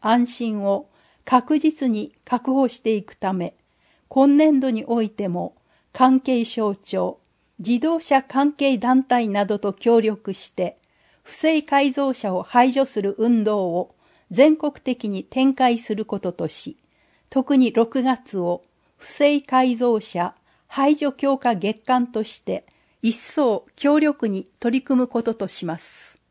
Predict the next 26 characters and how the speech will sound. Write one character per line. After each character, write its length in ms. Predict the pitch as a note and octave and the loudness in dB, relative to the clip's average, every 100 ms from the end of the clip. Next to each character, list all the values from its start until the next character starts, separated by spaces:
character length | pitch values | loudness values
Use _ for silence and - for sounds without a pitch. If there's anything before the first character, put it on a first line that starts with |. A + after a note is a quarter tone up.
| _ _ _ _ _ _ | _ _ _ _ _ _
皆 260 | A3+ A#3 B3+ | 0 2 2
様 300 | - A#3 G#3+ | 2 0 2
も 160 | G3+ F#3 | -2 0
ぜ 160 | B3 | -2
ひ、 320 | C4 - G#3 - _ _ _ | -2 -8 -14 -16 _ _ _
こ 160 | - C4+ | 2 4
の 140 | C#4+ | 4
機 160 | - - | 0 -6
会 300 | A3+ G#3 F#3 | -4 -2 -4
に、 200 | E3+ - _ _ _ | -8 -12 _ _ _
不 140 | _ - | _ -10
正 320 | C#4 C#4+ C#4 | 0 2 0
改 320 | - B3+ A#3+ | 2 2 4
造 200 | A#3+ A#3 | 2 0
車 200 | A3 G#3 | 0 -4
の 180 | F#3 G3 F#3 | -2 -2 2
防 200 | A#3+ C#4+ | 2 2
止 140 | - | 0
に 160 | C4 B3+ | -2 -2
つ 160 | - | -4
い 120 | B3 | -6
て 160 | A#3 G3 | -4 -4
の 180 | F3+ - | -4 -4
理 140 | G#3 | -8
解 340 | G3+ G#3+ G#3 F#3 | -6 -4 -2 -2
を 240 | F3 - | -4 -8